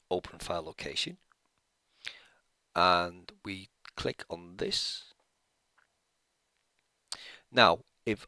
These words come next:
open file location is not available when you right click, that means that that program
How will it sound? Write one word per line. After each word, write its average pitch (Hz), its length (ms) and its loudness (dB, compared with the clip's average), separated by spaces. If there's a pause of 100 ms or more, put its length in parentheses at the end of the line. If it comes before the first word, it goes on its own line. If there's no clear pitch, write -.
(140)
open 160 480 8 (120)
file 123 520 8 (100)
location 113 800 2 (420)
is - 120 -14
not 120 240 4
available 107 720 4
when 98 220 -8
you 95 220 -14
right 139 260 4
click, - 380 -8 (500)
that 110 300 6
means 113 500 -4 (120)
that - 180 -8 (100)
that 127 160 6 (140)
program 104 460 4